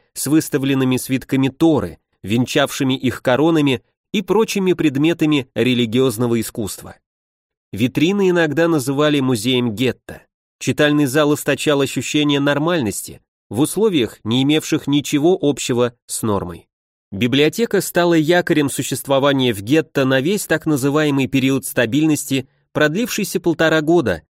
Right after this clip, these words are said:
с января тысяча девятьсот сорок второго по июль тысяча девятьсот сорок третьего года. Масштабные акции, облавы и вывозы в Панары прекратились. Жизнь уцелевших двадцати тысяч узников,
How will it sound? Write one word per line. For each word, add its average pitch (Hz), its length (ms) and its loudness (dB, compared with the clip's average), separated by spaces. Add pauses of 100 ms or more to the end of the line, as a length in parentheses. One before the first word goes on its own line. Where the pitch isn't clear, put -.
(100)
с - 120 -10
января 139 440 2
тысяча 135 400 -4
девятьсот 117 460 -2
сорок 117 280 0
второго 110 520 0 (260)
по 139 100 2
июль 139 400 0
тысяча 175 460 -4
девятьсот 135 480 -2
сорок 139 260 -2
третьего 117 400 0
года. 98 400 -2 (760)
Масштабные 180 760 0
акции, 156 500 -2
облавы 131 520 0
и 131 140 -2
вывозы 131 380 2
в - 100 -16
Панары 143 500 0 (200)
прекратились. 151 880 -2 (400)
Жизнь 156 400 0
уцелевших 151 640 0
двадцати 143 480 0
тысяч - 460 -2
узников, 151 680 -2